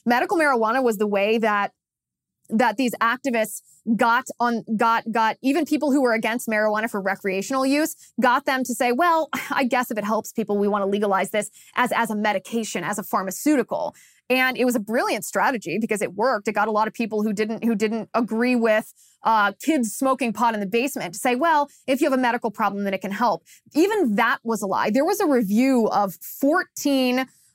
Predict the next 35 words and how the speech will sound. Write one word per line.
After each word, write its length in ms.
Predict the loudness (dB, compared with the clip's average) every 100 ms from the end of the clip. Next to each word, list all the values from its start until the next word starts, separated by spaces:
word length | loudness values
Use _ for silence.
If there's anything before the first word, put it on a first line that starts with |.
| _
um, 600 | 0 2 2 2 -2 -6 -12 _ _
of, 280 | 2 2 2
of, 260 | 2 2 0 -10 _ _
of 140 | -2 -2
fourteen 580 | 0 0 0 0 0 0
cases 640 | 0 -2 0 0 0 -2 -2
of 220 | 0 0 -6
violence. 960 | -6 0 0 0 -2 -6 -10 -16 -20 _ -2
And 460 | 0 2 0 0
these, 140 | -2 0
this, 240 | -2 0
these, 240 | 0 -2
this 240 | -2 -2 0
violence 340 | 0 0 0
was 120 | -4
committed 360 | -2 -2 2 2
by 140 | 0
chronic 640 | -4 -6 -2 0 0 -2 -4
marijuana 540 | 0 2 2 0 -2 -2
users, 680 | 0 2 2 2 2 0 -6 _ _ _
um, 360 | 2 4 2 -2 -4
who 340 | 0 2 4 2 -2
had 440 | -4 0 0 -2 -6
pre-existing 540 | -2 -2 0 0 -2 -2
conditions 640 | 0 0 -2 -2 -2 -2
and 220 | -4 -8 -4
who 80 |
had 160 | -2 -2
been 240 | -2 -4 -6 -20 _
prescribed 720 | -2 -2 -2 0 2 2 0
or 140 | -2
allowed 420 | -2 0 2 2 0
to 100 | 0
use 280 | 2 0
marijuana 720 | 0 2 2 2 0 0 -2